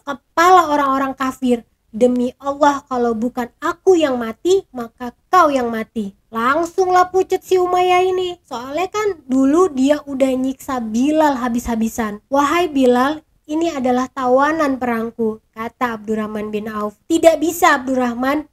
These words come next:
dia harus mati. Kau cari saja tawanan lain." "Tapi ini tawananku, Bilal."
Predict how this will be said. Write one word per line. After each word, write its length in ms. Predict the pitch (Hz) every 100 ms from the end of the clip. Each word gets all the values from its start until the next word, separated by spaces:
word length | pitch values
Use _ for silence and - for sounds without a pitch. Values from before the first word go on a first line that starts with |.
| -
dia 320 | 220 262 294
harus 400 | 269 254 262 -
mati. 480 | 254 254 - 226 202 -
Kau 180 | 349
cari 260 | 349 339 330
saja 300 | 311 277 262
tawanan 480 | 269 254 247 247 240
lain." 380 | 226 220 208 - -
"Tapi 400 | 330 - 392 381
ini 80 |
tawananku, 880 | 392 349 311 311 311 330 359 - 349
Bilal." 600 | 269 247 240 240 269 320